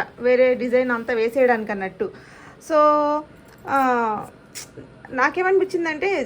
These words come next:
జ-, అది, ఇది నెట్ ప్యాటర్న్ కాదేమో ఈ డిజైన్ అనిపించింది. So కస్టమర్ ఏమో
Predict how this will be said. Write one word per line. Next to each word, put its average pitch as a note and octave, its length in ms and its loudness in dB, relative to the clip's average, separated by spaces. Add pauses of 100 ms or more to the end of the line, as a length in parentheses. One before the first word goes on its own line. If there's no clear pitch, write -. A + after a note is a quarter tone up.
జ-, A#3+ 220 -2
అది, B3+ 160 0
ఇది C4 220 -2
నెట్ D#4+ 580 2 (100)
ప్యాటర్న్ D4 420 0
కాదేమో C4+ 600 -2
ఈ E4 140 -8
డిజైన్ B3+ 320 -8
అనిపించింది. D4+ 760 -6 (440)
So D#4+ 60 -4
కస్టమర్ D4+ 500 -4
ఏమో E4+ 640 -4